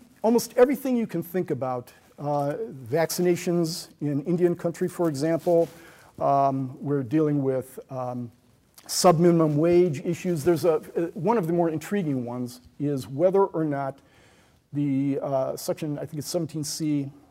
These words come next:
um, of the Fair Labor Standards Act that allows for the payment of sub-minimum wages should be abolished. Maybe it's fifteen C. I should know this, but I apologize. Um,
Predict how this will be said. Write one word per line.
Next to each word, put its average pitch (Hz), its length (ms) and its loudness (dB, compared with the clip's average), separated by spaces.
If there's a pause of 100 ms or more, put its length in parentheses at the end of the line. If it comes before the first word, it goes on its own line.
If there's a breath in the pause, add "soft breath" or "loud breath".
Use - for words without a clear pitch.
(220 loud breath)
um, 131 440 -6 (260)
of 131 140 -6
the 123 60 -16
Fair 160 160 0
Labor 139 160 -2
Standards 147 440 -6
Act 131 260 -8
that 135 200 -2
allows 160 400 0
for 160 80 -10
the 147 80 -8
payment 151 260 -6
of 123 60 -6
sub-minimum 135 600 -6
wages 135 400 -4
should 143 260 -8
be 135 220 -4
abolished. 143 560 -2
Maybe 147 140 -8
it's - 120 -16
fifteen 127 320 -16
C. - 200 -16 (180)
I - 20 -10
should 123 200 -10
know 127 180 -6
this, 110 180 -14
but 123 200 -16 (540 loud breath)
I 139 60 -8
apologize. 127 600 -4 (720 soft breath)
Um, 170 320 6